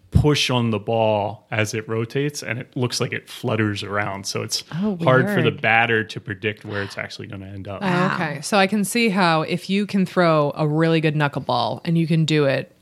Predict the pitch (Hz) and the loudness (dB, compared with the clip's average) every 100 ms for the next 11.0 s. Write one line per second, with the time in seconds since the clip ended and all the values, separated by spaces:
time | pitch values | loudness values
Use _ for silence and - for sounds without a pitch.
0 | _ - 170 165 - 170 156 - 143 123 | _ -2 2 2 2 2 2 0 -2 -4
1 | 123 - - 143 - 143 143 135 135 - | -6 -4 -6 -6 -2 0 0 -2 -4 -6
2 | - - _ _ _ - 156 143 - _ | -8 -12 _ _ _ 0 0 0 -6 _
3 | - 160 147 139 - 139 147 _ - 151 | -8 -2 -2 -2 -4 -4 -6 _ -2 -2
4 | 131 127 123 - 90 - 139 - 113 92 | -2 -4 -6 -4 -4 -4 -8 -4 -2 -2
5 | - _ _ 135 123 107 - 123 120 117 | -6 _ _ 2 2 2 -2 -4 0 2
6 | 120 117 117 113 107 107 - - 117 127 | 4 4 2 -2 -4 -6 -6 -2 0 0
7 | - 123 - 117 104 104 101 - 95 104 | -2 -10 -8 -6 -6 -6 -8 -12 -12 -8
8 | 98 160 147 151 143 139 - _ 120 113 | -6 -4 -4 -4 -4 -6 -12 _ -4 -2
9 | 104 98 - 107 98 98 98 - 117 113 | -4 -6 -8 -8 -6 -6 -8 -2 0 2
10 | 113 107 135 107 110 110 - 131 131 | 0 0 -2 2 0 0 -2 0 0